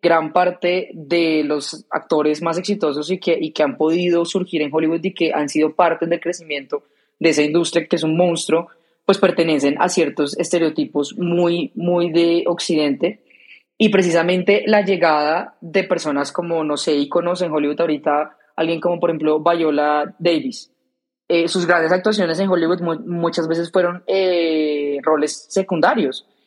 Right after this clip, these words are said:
Y de hecho la película que logró la mayor visibilidad de ella en Hollywood fue The Help,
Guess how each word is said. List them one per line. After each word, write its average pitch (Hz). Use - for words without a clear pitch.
Y 196
de 190
hecho 190
la 220
película 208
que 254
logró 175
la 170
mayor 202
visibilidad 185
de 160
ella 160
en 160
Hollywood 180
fue -
The 170
Help, 175